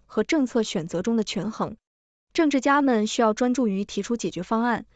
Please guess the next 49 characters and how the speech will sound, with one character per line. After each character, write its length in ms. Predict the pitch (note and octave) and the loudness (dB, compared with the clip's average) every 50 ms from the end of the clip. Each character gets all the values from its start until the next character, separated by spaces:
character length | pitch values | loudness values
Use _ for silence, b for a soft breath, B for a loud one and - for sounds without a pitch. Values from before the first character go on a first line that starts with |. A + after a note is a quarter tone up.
| b b b b | b b b b
参 220 | b - D4+ D#4 D4 | b 0 2 2 2
与 80 | C4+ | 4
对 100 | - C4 | 4 2
环 280 | B3+ - A3 F#3 G3+ A3 | 2 2 2 0 0 0
境 180 | - C#4 A#3+ A3+ | 2 0 0 0
和 120 | - G#3+ | 0 -2
经 220 | - - C#4 C#4+ | 0 0 0 0
济 80 | C#4+ C#4+ | 2 0
的 80 | G#3+ G3+ | 0 0
严 220 | F#3+ F#3 E3+ G3 | 0 0 -2 -2
肃 160 | A3 - D4 A#3+ | -2 -2 -2 -2
国 140 | - - | 0 -2
家 140 | - G3+ G#3+ | -2 -2 -4
讨 200 | - - - - | -4 -6 -8 -8
论， 240 | - F#3+ G3 - - b b b b b b b | -6 -6 -6 -8 -8 b b b b b b b
而 120 | b G#3 G#3+ | b -2 0
不 100 | - A3+ | 0 0
是 120 | A#3+ A#3+ | 0 0
进 180 | - C4 A#3+ A3+ | 0 0 0 0
行 240 | - G#3+ G#3 A3 | 0 -2 -4 -4
诽 200 | A3 - G#3 - | -2 -2 -2 -2
谤 200 | - A3 A3+ A3+ | 0 0 0 0
战 240 | A3 - D#4 B3+ A3 | 2 2 2 2 0
术 280 | G#3 - - - - - _ | -2 -2 -6 -6 -8 -8 _
和 160 | - - G3 | -10 -8 -8
责 220 | - - E3 F3 | -6 -4 -4 0
备 160 | - C#4 B3 | 0 0 0
游 160 | F#3+ C#3+ - F3 | 0 -2 -6 -10
戏。 260 | - - - - - _ _ _ _ _ _ _ _ _ _ _ | -10 -10 -10 -12 -14 _ _ _ _ _ _ _ _ _ _ _
最 120 | - A#3 A3 | -4 -2 2
终， 280 | B3 A#3 A#3+ A#3+ B3+ - b b b b b b | 2 2 2 2 -2 -6 b b b b b b
下 240 | b - F#4+ E4 D#4 | b 2 4 4 4
一 60 | C#4 | 4
次 120 | - C#4+ | 0 0
选 240 | - - A3 A3+ B3+ | 0 0 2 0 0
举 280 | - B3 G#3 F#3+ G#3+ - _ | 0 0 -2 -2 -4 -6 _
很 220 | - - A3 A#3+ C4 | -8 -4 -2 -2 0
可 100 | B3+ A3 | 0 0
能 160 | G#3 G#3+ A3 | 0 0 -2
取 180 | - - G3+ | -4 -4 -6
决 220 | F#3 - G3 G3+ G#3 | -4 -2 0 0 0
于 300 | G#3 G#3 G#3 G#3+ A3 - | 0 0 0 -2 -2 -6
选 240 | - - - G#3 F#3 | -8 -4 -2 -2 -2
民 160 | F#3 F#3+ G3 | 0 -2 -2
在 200 | G#3+ B3 A#3 A3 | 0 0 0 0
选 240 | A3 - G#3 E3 F3+ | 0 -2 -4 -4 -4
择 120 | G3 F#3 | -4 -4
一 140 | G3 G3+ G3+ | -4 -4 -2
个 340 | - - A#3+ A3 G#3 G3+ | 0 2 2 2 2 0